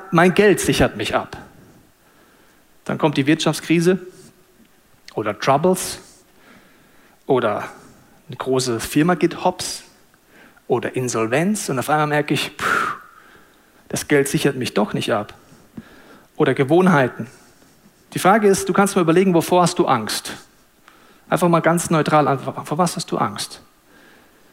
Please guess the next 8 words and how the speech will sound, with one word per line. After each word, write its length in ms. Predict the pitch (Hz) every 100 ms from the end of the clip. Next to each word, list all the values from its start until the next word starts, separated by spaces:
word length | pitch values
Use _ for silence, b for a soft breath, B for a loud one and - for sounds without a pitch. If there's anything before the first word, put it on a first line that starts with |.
| b -
Tendenziell, 520 | 180 196 175 180 170
wovor 280 | 165 165 160
du 80 |
Angst 420 | - 175 190 - 131
hast, 240 | 120 -
wird 120 | 147
dich 140 | - -
bestimmen. 640 | - - 120 101 95